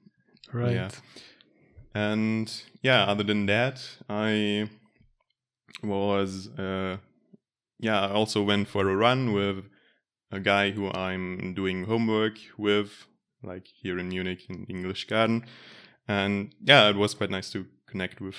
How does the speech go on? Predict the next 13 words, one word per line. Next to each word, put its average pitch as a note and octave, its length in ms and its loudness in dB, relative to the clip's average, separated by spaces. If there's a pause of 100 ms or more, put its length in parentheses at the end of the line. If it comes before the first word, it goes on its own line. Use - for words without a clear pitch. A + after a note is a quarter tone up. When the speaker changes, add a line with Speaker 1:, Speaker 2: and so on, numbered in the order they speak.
(260)
Speaker 2:
those F#2+ 240 -8
people F#2+ 480 -10 (280)
and F#2 320 -14 (120)
him. F#2 300 -6 (360)
So F#2 380 -6 (320)
socially B2 440 0
it G2+ 80 0
was, F#2+ 240 -2
uh, F#2 220 -8
quite F#2+ 240 -10
successful, - 460 -10
I'd F#2 160 -6
say. F#2 340 -4